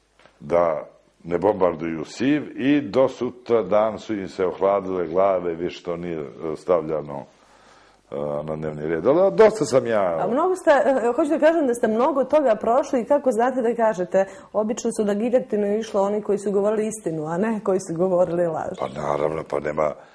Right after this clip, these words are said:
Speaker 1: pa ne-, ne-, nema ni jedne istine koja nije progonjena.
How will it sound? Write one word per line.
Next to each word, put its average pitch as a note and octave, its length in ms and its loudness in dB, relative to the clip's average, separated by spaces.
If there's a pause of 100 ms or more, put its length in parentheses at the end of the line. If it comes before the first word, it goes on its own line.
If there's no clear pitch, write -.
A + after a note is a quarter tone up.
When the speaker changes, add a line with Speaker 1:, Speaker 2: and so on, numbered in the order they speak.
(300)
Speaker 1:
pa B1+ 80 -12 (380)
ne-, E2+ 300 -6
ne-, F2 240 -8
nema F2 300 -2
ni F2+ 260 -4
jedne C3 360 2
istine B2 360 -4
koja A2+ 260 4
nije A2+ 260 -2
progonjena. D2 540 -6